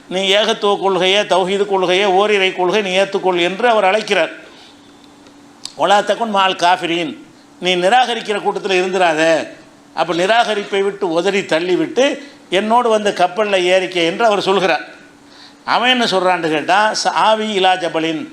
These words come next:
நீ தண்ணி வ-, எவ்வளவு தண்ணி வந்தாலும் சரி, நான் அதுக்கு தகுந்த மாதிரி மலைக்கு மேலே ஏறிக்கிறவன். தண்ணி வர வர என்ன செய்வாங்க, ஒரு மலை, மலை இருக்கிற ஒரு பகுதியில இருந்திருக்காங்கன்னு விளங்குறது. அந்த பகுதியில் ஒரு மலை இருக்கிறது, அந்த மலையின் மீது ஏறிக்கொள்ளலாம்னு நினைத்து கொண்டு என்ன செய்றான்னு கேட்டா,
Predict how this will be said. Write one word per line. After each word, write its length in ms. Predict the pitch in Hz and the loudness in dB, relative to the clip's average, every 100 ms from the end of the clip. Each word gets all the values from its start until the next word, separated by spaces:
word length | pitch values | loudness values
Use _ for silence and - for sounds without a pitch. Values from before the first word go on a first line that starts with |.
| - - - - | -18 -20 -20 -10
நீ 140 | 190 | -8
தண்ணி 420 | - 156 208 220 | -2 -2 0 -2
வ-, 100 | 190 | 0
எவ்வளவு 320 | 175 185 220 202 | 2 2 2 2
தண்ணி 200 | 196 185 | 0 0
வந்தாலும் 440 | 175 180 180 170 | 2 2 0 0
சரி, 220 | 165 233 | -2 -2
நான் 240 | 277 185 170 | -4 -2 -2
அதுக்கு 180 | 196 | 0
தகுந்த 240 | 202 196 190 | -2 -2 2
மாதிரி 200 | 226 208 | 0 2
மலைக்கு 260 | 220 220 | 0 0
மேலே 260 | 202 196 185 | 0 2 2
ஏறிக்கிறவன். 500 | 170 156 156 160 123 - - - - - - | 2 -2 0 0 -4 -10 -20 -20 -20 -20 -4
தண்ணி 280 | 160 202 | -2 0
வர 180 | 190 175 | 2 2
வர 140 | 208 214 | 2 0
என்ன 140 | 202 | -4
செய்வாங்க, 320 | 196 196 180 | 0 0 2
ஒரு 100 | 185 | 2
மலை, 420 | 180 190 214 208 | 2 2 2 0
மலை 320 | 185 170 202 202 | 0 0 2 4
இருக்கிற 340 | 190 185 247 | 2 2 2
ஒரு 120 | 226 | 2
பகுதியில 320 | 185 185 208 202 | 2 2 2 2
இருந்திருக்காங்கன்னு 580 | 190 202 196 196 220 202 | 0 0 0 0 2 2
விளங்குறது. 340 | 190 170 143 - - - - - | 2 0 -2 -8 -20 -20 -18 -10
அந்த 200 | 147 156 | -2 -2
பகுதியில் 380 | 156 165 170 233 | 0 -2 0 0
ஒரு 140 | 240 | 0
மலை 280 | 196 175 208 | 0 2 2
இருக்கிறது, 360 | 185 180 160 196 | 0 0 0 0
அந்த 120 | 208 | 0
மலையின் 360 | 175 196 220 208 | 0 0 -2 -4
மீது 360 | 214 202 190 | -2 2 2
ஏறிக்கொள்ளலாம்னு 500 | 190 175 170 180 196 | 0 0 0 0 0
நினைத்து 260 | 175 190 185 | -4 -4 -4
கொண்டு 240 | 180 170 | -6 -6
என்ன 80 | 160 | -4
செய்றான்னு 220 | 156 156 | -2 -2
கேட்டா, 320 | 147 143 254 | -2 2 0